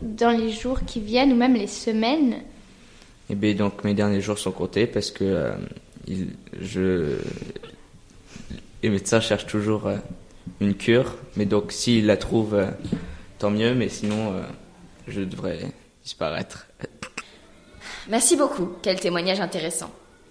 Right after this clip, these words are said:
Speaker 3: Nous allons malheureusement devoir bientôt déplacer notre patient vers le bloc C, avec les patients en phase terminale. Nous visitons d'ailleurs maintenant le bloc C.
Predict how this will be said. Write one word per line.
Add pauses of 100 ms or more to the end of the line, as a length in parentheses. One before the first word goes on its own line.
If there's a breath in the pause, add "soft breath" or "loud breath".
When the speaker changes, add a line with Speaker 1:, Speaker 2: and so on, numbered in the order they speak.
(160)
Speaker 3:
Nous
allons
malheureusement
devoir
bientôt
déplacer
notre
patient
vers
le
bloc
C,
avec
les
patients
en
phase
terminale. (840)
Nous
visitons (180)
d'ailleurs
maintenant
le
bloc
C.